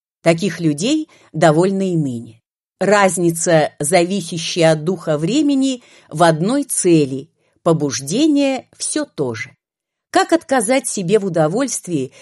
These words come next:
быть, если не главным действующим лицом, то, по крайней мере, участником какого-нибудь необыкновенного происшествия, например, поединка, похищения девицы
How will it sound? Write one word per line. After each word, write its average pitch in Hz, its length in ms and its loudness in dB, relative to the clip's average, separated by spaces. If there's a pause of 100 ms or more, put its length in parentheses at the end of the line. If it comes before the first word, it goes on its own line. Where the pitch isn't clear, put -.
(140)
быть, 226 440 -2
если 185 400 -2
не 180 180 -2
главным 185 640 2
действующим 262 760 -4
лицом, 254 560 -2 (280)
то, 170 100 2
по 170 140 2
крайней 220 360 0
мере, 220 480 0
участником 165 920 -4 (200)
какого-нибудь 247 720 -2
необыкновенного 196 1040 -2
происшествия, 160 1000 -6 (280)
например, 156 500 0 (260)
поединка, 165 840 -4 (220)
похищения 160 720 0
девицы 175 760 -6